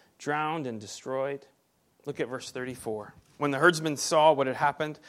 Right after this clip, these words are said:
they fled and told it in the city and in the country.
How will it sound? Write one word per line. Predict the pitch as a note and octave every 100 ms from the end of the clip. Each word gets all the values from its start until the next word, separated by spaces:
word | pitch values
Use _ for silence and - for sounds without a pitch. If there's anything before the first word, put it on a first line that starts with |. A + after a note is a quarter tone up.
| -
they | D3
fled | C#3+ F3+ F#3+
and | F#3+ F3
told | G3 G#3
it | G3+
in | G3
the |
city | F3+ - A3 E3
and | D3+
in | D#3+
the | D#3+
country. | F#3 F3+ - B2